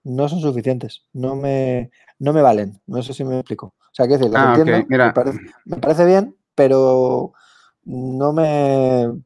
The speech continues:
Speaker 1: aclara el problema, no me, no le veo la conexión directa, no sé si me explico.
Speaker 2: Ujú, no, sí te explicas.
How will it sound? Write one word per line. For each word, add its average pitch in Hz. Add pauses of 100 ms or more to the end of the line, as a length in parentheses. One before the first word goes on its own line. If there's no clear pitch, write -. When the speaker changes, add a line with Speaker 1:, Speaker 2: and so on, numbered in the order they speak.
(120)
Speaker 1:
aclara 131
el 127
problema, 143
no 143
me, 135 (1000)
no 135
le 156
veo 151
la 143
conexión 135
directa, 127
no 123
sé 131
si 131
me 123
explico. - (480)
Speaker 2:
Ujú, 180 (140)
no, 190
sí 175
te 160
explicas. 139